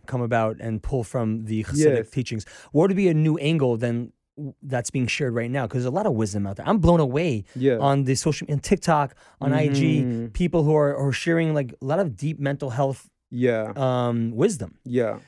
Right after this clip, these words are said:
Speaker 1: and, and growth.
Speaker 2: Yeah.
Speaker 1: What, how would it s-, how would it sound different? How would it hit differently if it was shared from a Hasidic text, a Tanya base, and would also someone who
Speaker 2: Yeah.
Speaker 1: isn't Jewish, who doesn't say that, let's say, quote unquote, that Jewish soul,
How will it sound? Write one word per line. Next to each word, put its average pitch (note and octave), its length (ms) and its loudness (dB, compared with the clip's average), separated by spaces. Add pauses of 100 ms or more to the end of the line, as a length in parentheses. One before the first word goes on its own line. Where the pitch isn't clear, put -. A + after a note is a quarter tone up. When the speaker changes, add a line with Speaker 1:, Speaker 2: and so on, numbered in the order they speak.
(200)
Speaker 1:
and, B2 420 -2
and A#2 440 -4 (220)
growth. - 540 -2
Speaker 2:
Yeah. A#2+ 320 -6 (400)
Speaker 1:
What, D3 380 -2
how F3+ 200 2
would G3+ 120 2
it E3+ 60 -4
s-, D#3 200 -8
how E3+ 200 0
would B3+ 80 0
it C4 60 0
sound F#3 400 0
different? D#3 360 -4
How C#3 160 -2
would F#3+ 120 0
it B2 80 -4
hit F3+ 180 -4
differently B2 460 -6
if A#2 100 -12
it C3 60 -6
was A#2+ 140 -4
shared B2+ 420 -2 (200)
from B2+ 520 0
a B2+ 180 0
Hasidic E3 320 -4
text, D3+ 220 -2
a A#2 40 -14
Tanya E3 280 0
base, B2+ 220 -2
and C#3+ 160 0
would D#3 160 4
also D3+ 260 2
someone D3 240 4
who - 40 -4
Speaker 2:
Yeah. F3 40 -2
Speaker 1:
isn't D3 180 0
Jewish, D3+ 260 0
who D3 80 0
doesn't C#3 260 0
say C3+ 160 -2
that, B2 260 -4
let's A#2+ 160 -8
say, B2 100 -4
quote B2 160 -6
unquote, A#2 160 -8
that A2+ 120 -6
Jewish A2+ 300 -4
soul, A2+ 380 2